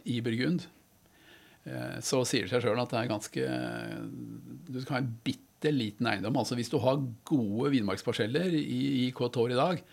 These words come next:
så er en komma sju millioner euro, altså, peanøtter. Så du må regne med at, eh, da snakker vi førti prosent. Og, og, og det er krevende.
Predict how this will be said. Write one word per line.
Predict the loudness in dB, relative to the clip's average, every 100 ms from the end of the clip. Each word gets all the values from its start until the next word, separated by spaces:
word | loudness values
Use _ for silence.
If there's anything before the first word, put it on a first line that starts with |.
| -8
så | 0 2
er | 2
en | -2
komma | 0 2 2 2 0
sju | -2 -2
millioner | -2 -2 -2 -4 -2 -4
euro, | -2 -2 0 0
altså, | -2 -4
peanøtter. | -8 -8 -8 -10 -12 -18 -20 -20 -20 -20 -20 _ -4
Så | 0 2
du | 2
må | 4 4
regne | 4
med | 0 0
at, | 0
eh, | 0 2 0 -2 0
da | 0
snakker | 0 -2 -4
vi |
førti | -4 -6
prosent. | -8 -8 -10 -18 -20 _ _ _ _ _ -20 -20 -20 -20 -8
Og, | -6
og, | -4
og | -2 2
det | 2
er | 4
krevende. | 2 2 -2